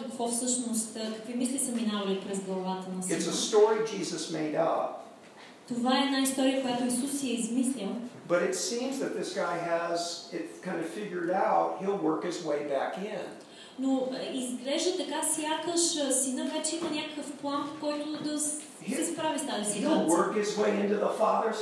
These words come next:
Speaker 2: house.
Speaker 1: Да, той някак си ще си пробие път обратно в дома на Бог.
Speaker 2: The bad boy
Speaker 1: Да,
Speaker 2: will
Speaker 1: да,
Speaker 2: work
Speaker 1: да.
Speaker 2: his way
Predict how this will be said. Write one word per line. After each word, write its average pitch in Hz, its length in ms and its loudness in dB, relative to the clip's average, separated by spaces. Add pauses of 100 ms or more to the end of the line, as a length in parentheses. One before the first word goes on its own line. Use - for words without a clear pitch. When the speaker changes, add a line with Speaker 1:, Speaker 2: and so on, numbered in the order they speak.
(160)
Speaker 2:
house. - 600 2
Speaker 1:
Да, - 220 -6
той 262 140 6
някак 277 380 2
си 285 140 2
ще - 80 4
си 311 240 -2
пробие 285 320 0
път 254 180 0
обратно 277 500 2
в 240 40 0
дома 220 240 0
на 190 60 0 (140)
Бог. - 260 -6
Speaker 2:
The 196 180 6
bad 226 360 6
boy 220 140 8 (100)
Speaker 1:
Да, - 60 -
Speaker 2:
will 180 140 6
Speaker 1:
да, 185 80 8
Speaker 2:
work 226 180 10 (120)
Speaker 1:
да. 240 60 6
Speaker 2:
his 196 200 0
way 214 200 8